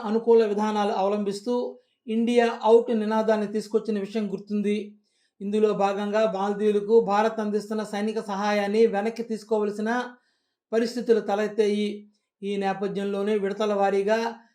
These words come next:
గత మే నాటికి మాల్దీవుల్లోని భారతదేశం సైన్యం వెనక్కి వచ్చేసింది. అంతేకాకుండా భారతదేశంతో కలిసి నిర్వహిస్తున్న ప్రాజెక్టులను కూడా నిలిపివేయాలని గతంలో మాల్దీవులు నిర్ణయించింది.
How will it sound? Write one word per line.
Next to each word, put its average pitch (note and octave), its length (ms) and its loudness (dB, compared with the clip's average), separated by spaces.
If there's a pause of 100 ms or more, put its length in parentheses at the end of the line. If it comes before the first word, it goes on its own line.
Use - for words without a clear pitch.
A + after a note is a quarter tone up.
(240)
గత G#3 140 -6
మే G#3+ 220 2
నాటికి A3 420 0
మాల్దీవుల్లోని G#3+ 720 2
భారతదేశం G#3 680 -2
సైన్యం G#3 380 -4
వెనక్కి G#3 340 -4
వచ్చేసింది. G3+ 800 -2 (460)
అంతేకాకుండా F#3+ 760 -2
భారతదేశంతో G3 840 -2
కలిసి G3+ 340 -4
నిర్వహిస్తున్న G3 500 -4
ప్రాజెక్టులను G3+ 580 -4
కూడా A3+ 320 0 (600)
నిలిపివేయాలని A3 800 2
గతంలో G#3 420 -2
మాల్దీవులు G3+ 520 0
నిర్ణయించింది. G3 920 -2